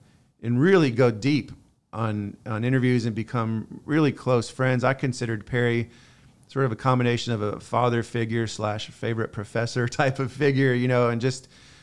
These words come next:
spend time listening and learning from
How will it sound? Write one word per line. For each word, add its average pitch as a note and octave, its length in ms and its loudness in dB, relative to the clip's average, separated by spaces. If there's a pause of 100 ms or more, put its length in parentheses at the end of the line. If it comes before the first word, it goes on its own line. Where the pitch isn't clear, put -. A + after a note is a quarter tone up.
(340)
spend C3+ 360 -2
time B2 220 2
listening A#2+ 600 0
and G2 280 -8
learning A#2 640 0
from A2 640 -4